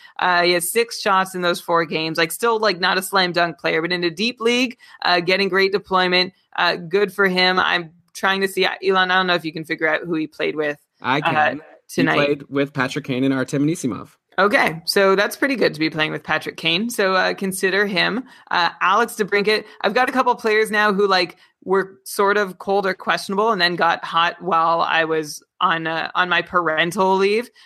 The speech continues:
Speaker 1: And so, like, I, I just, I'm sure you've discussed it, but DeBrincat back on track while we're in Chicago.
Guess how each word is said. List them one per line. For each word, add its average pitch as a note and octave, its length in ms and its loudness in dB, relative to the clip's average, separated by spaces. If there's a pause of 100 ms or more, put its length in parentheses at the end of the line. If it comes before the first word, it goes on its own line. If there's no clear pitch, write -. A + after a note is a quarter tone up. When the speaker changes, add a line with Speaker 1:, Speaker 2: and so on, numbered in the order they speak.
(120)
Speaker 1:
And F#3 320 0
so, F3 280 2
like, E3+ 240 0
I, E3+ 320 0 (120)
I F#3 80 2
just, F#3+ 260 0
I'm G#3 140 -2
sure A3 180 0
you've A3+ 200 -4
discussed G3+ 420 0
it, F3+ 120 2
but F3 160 -2
DeBrincat F#3+ 600 0 (300)
back F3 240 2
on F3 200 2
track F3 340 0
while E3+ 140 2
we're E3+ 120 0
in E3+ 140 0
Chicago. E3 580 0